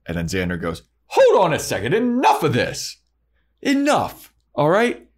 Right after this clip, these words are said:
This is getting out of hand. All right? I know you guys wanna kill me and you wanna initiate me into the crew,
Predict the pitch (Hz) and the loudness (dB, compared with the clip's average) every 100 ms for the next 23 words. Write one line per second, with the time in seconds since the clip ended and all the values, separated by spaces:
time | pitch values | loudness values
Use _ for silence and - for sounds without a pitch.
0 | _ 269 233 160 165 156 131 110 101 120 | _ -6 -2 0 0 2 0 0 0 0
1 | 110 85 - - _ _ _ 98 107 143 | 0 -2 -6 -14 _ _ _ -2 0 2
2 | 196 - _ _ - 170 208 165 160 160 | 0 -4 _ _ -4 0 2 2 0 0
3 | 151 139 170 175 151 131 139 127 135 143 | -2 -2 -2 -2 0 -2 -2 -2 -2 -2
4 | 143 143 143 135 127 120 113 113 104 98 | -2 -4 -2 -4 -2 -2 0 0 -2 -4
5 | - 185 127 95 - | -2 0 2 0 -4